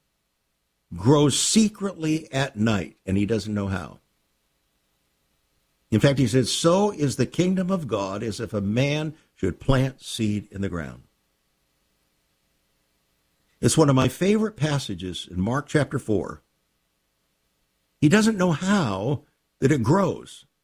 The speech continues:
See, what Jesus is talking about is the mystery of the kingdom.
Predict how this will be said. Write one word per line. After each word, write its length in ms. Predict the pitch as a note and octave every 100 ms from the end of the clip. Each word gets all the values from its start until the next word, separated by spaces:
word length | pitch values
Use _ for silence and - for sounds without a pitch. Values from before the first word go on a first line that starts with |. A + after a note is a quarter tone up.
| _ _ _ _ _ _ _
See, 200 | - F3
what 200 | F3 F#3+
Jesus 460 | - A3 A3+ G#3+ F#3+
is 180 | F3 -
talking 420 | F#3 G3 F3+ B2
about 300 | G#2+ A2+ A#2+
is 140 | A#2
the 100 | B2+
mystery 640 | A#2 C3+ G3 - - F3+ D#3+
of 160 | C#3+
the 60 | C3+
kingdom. 560 | - E3 B2+ E2+ -